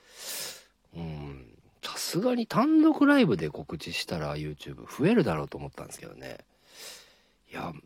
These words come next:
うん、やっぱね、僕のYouTubeはほんと謎だな。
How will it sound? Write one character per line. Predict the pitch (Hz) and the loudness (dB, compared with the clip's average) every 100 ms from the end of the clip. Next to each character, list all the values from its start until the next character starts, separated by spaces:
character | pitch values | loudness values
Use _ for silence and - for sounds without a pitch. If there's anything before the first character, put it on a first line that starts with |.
| - | -14
う | 80 | -8
ん、 | 82 78 76 | -6 -6 -8
や | 73 | -10
っ | 76 | -14
ぱ | 76 | -14
ね、 | 73 73 71 | -12 -12 -12
僕 | 78 - 113 | -14 -8 -4
の | 120 | -2
YouTube | 113 110 95 - 85 78 | 0 0 -2 -6 -6 -6
は | 71 67 _ - - - - - | -10 -12 _ -18 -16 -16 -16 -6
ほ | 139 | -4
ん | |
と | 143 | -2
謎 | 113 82 82 85 107 | -2 -2 -4 -4 -4
だ | 127 127 | -2 -2
な。 | 127 87 71 | -2 -4 -6